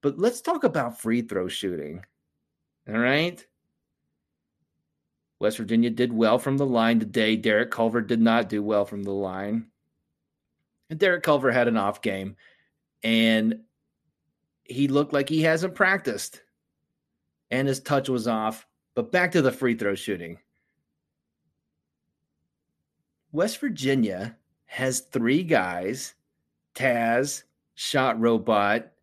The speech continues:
Jordan McCabe, who are shooting ninety percent from the free throw line. West Virginia University,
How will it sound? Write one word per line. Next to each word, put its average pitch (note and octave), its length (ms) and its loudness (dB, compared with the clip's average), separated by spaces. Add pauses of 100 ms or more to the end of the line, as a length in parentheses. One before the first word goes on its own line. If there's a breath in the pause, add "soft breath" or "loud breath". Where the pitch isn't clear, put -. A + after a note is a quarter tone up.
(200)
Jordan C3 300 4
McCabe, G#2+ 640 0 (380)
who D#3 220 -2
are D3 120 2
shooting D3 600 2 (260 soft breath)
ninety G3+ 960 4
percent A3 560 0
from G3+ 160 0
the F3+ 80 2
free F#3 300 0
throw C3+ 240 4
line. F#2 520 -4 (3000)
West A3 280 4
Virginia G#3+ 360 4
University, C#3+ 920 2